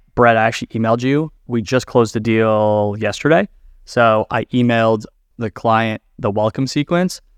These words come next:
So I want you to check that out because I have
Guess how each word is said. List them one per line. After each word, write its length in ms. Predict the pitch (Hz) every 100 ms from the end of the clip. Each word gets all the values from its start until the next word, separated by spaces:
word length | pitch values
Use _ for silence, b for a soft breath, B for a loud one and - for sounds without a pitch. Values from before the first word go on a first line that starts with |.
| _
So 160 | - 120
I 20 |
want 260 | 117 131 143
you 60 |
to 80 | 139
check 240 | - 120 -
that 160 | 113
out 360 | 101 113 156 - _ _ _ _ -
because 720 | 123 127 120 113 110 104 - _ _ _ _ -
I 100 | 123
have 360 | 135 127 117